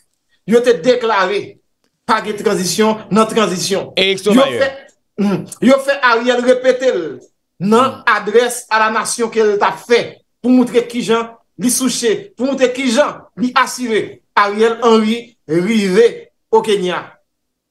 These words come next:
Speaker 1: C'est Guyana, lui déclaré, c'est deux mille trente-cinq.
Speaker 2: Deux mille,
Speaker 1: Août deux mille vingt-cinq.
Speaker 2: deux mille vingt-cinq, hein.
Speaker 1: Août deux mille vingt-cinq,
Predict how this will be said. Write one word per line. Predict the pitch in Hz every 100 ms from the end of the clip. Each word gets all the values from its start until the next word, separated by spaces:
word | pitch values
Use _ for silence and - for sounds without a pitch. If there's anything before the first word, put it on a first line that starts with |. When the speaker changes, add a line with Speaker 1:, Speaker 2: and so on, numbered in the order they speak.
| _ _ _ _ _ _
Speaker 1:
C'est | 180 196
Guyana, | 196 262 277 294 -
lui | 233
déclaré, | 175 285 277 269 240 254 262 - _
c'est | - - 233 240 - _ -
deux | 214
mille | 220 214 -
trente-cinq. | 196 185 175 247 233 - - _ -
Speaker 2:
Deux | 175
mille, | 190 170
Speaker 1:
Août | 233
deux | 240
mille | 240 214
vingt-cinq. | 226 233 220
Speaker 2:
deux |
mille | 190 175
vingt-cinq, | 147 120 120
hein. | 120 147 _ _
Speaker 1:
Août | 233 302 -
deux | 190 262
mille | 254
vingt-cinq, | 185 240 233 247